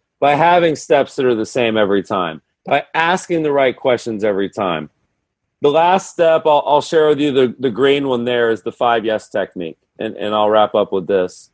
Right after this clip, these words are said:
And the five yes technique is simply, before you close, which I'm about to do, you just get people to say yes. So, like, you would say, "Hey, earlier when we talked, you said this, right?"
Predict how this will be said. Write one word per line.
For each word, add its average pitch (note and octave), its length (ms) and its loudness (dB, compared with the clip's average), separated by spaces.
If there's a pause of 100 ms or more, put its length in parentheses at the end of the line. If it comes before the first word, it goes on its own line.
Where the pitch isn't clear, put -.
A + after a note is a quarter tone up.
(420)
And C#3+ 220 -2
the C#3 40 -4
five F#3 360 2
yes E3 240 2
technique C#3 480 -2
is C3+ 160 -2
simply, C3 640 -2 (160)
before E3 480 0
you A#2+ 180 -4
close, C#3 760 -2 (720)
which - 180 -6
I'm C3 140 2
about G#2 320 0
to G2+ 100 -10
do, F2+ 320 -4 (880)
you D3 200 2
just D3 280 -4
get F3+ 200 0
people F3 280 0
to D#3 80 0
say E3 260 0
yes. D#3 640 0 (560)
So, D3+ 240 2
like, C#3+ 340 2
you C#3 120 -2
would B2+ 120 -4
say, C#3 140 0
"Hey, E3 240 2
earlier D#3 500 4
when D3 160 4
we C#3 120 0
talked, D#3+ 440 2
you B2+ 120 -2
said C3 260 0
this, D#3 300 2
right?" C3 360 2